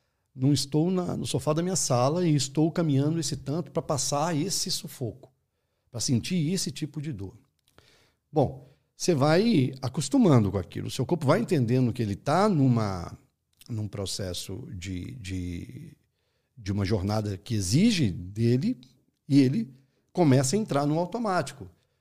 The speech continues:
Então, o corpo começa a se habituar com aquilo. Dia a dia, ele vai se habituando. Eu, geralmente, entro nessa esta-, nessa fase com seis dias, mais ou menos, cinco dias.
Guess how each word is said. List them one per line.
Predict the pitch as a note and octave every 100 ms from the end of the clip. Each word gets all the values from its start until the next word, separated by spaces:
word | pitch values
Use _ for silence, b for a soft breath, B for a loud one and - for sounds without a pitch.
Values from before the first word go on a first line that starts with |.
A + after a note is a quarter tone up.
| _ _
Então, | - C3+ G#3
o | A3+
corpo | G#3 C#4 C4+ G3+
começa | D#3+ D3+ C#3+
a | C3
se | C3+
habituar | A#2 C3 A2 A2
com | G#2+
aquilo. | G#2 - G2 F2+
Dia | G2+ D#3+ A#3+ D3+
a |
dia, | G2+ D3 A3+
ele | D#3 D#3
vai | A#2+ G3
se | G3+
habituando. | C3 A2+ - F#2 F2 F2
Eu, | D#3+
geralmente, | A3+ A#3 G#3 G#3+ G3
entro | G3 D#3+
nessa | C#3 C3+
esta-, | C3 - C3 B B B B
nessa | B2+ -
fase | - D3+ F3
com | G3 A#3 A3+ D3+ G#2+ F#2
seis | F2 - E3 F#3 D3 G#2 F2+
dias, | A#2+ D3 G#2
mais | G#2+ F#2
ou | G2
menos, | G#2 A#2
cinco | - F#3+ F#3+
dias. | G2 A2+ E3 D#3+